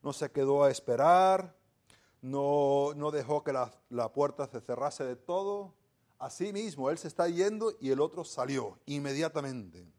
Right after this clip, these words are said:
Y, y, y com-, comunica como que este deseo de invertir, de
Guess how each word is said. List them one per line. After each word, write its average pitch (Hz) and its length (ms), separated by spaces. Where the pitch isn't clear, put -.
Y, 180 120
y, 180 340
y 170 140
com-, 165 320
comunica 190 840
como 156 360
que 156 240
este 180 260
deseo 196 920
de 147 160
invertir, 151 840
de 143 440